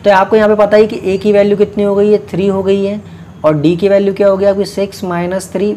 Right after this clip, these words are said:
basically three, और एन total कितने हैं आपके? Total number of terms twelve है, क्योंकि बारह ही class हैं। तो एन है, तो हम, हमें क्या निकालना है? एस एन निकालना है, एस ट्वेल्व निकालना है। तो simple है, एस एन का formula रख दीजिएगा, क्या होता है?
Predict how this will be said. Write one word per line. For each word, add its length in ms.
basically 480
three, 220
और 260
एन 260
total 340
कितने 280
हैं 60
आपके? 180
Total 380
number 220
of 140
terms 200
twelve 300
है, 60
क्योंकि 220
बारह 260
ही 80
class 380
हैं। 100
तो 60
एन 240
है, 80
तो 120
हम, 260
हमें 240
क्या 140
निकालना 480
है? 160
एस 300
एन 220
निकालना 500
है, 140
एस 320
ट्वेल्व 380
निकालना 460
है। 60
तो 120
simple 440
है, 100
एस 140
एन 120
का 120
formula 400
रख 180
दीजिएगा, 460
क्या 160
होता 280
है? 140